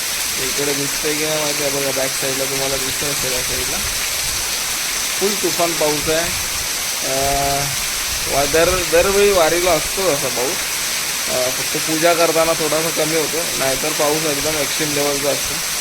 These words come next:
आता थोडंसं आंघोळ बिंघोळ केले, एक, अ, गुरव आजी म्हणून, अ, आजी आता नाही आहेत, पण त्यांचं घर आहे, अ, तर त्यांच्याकडे आम्ही नेहमी आलो की तिथेच आंघोळ करतो आणि तिथेच चहा, अ,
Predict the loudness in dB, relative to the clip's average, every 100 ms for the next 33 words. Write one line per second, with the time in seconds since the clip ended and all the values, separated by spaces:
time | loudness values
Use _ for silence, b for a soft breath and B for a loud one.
0 | -4 -4 -4 -4 -4 -4 -4 -4 -4 -2
1 | -2 0 2 2 4 4 2 2 0 0
2 | -2 0 0 2 2 2 2 4 4 2
3 | 2 2 4 2 4 2 2 2 2 2
4 | 0 2 4 2 2 0 0 0 0 0
5 | -2 -2 -4 -2 0 0 0 0 0 0
6 | 0 0 0 -2 -2 -2 0 2 2 0
7 | -2 -2 -2 0 0 0 2 4 4 2
8 | -2 -4 -4 -4 -4 -2 0 0 0 0
9 | 0 -2 0 0 2 2 4 4 2 2
10 | 2 2 4 4 4 2 0 2 2 4
11 | 4 4 4 2 2 2 2 0 -2 -2
12 | -2 -2 0 2 4 4 2 -2 -4 -4
13 | -4 -4 -4 -4 -2 0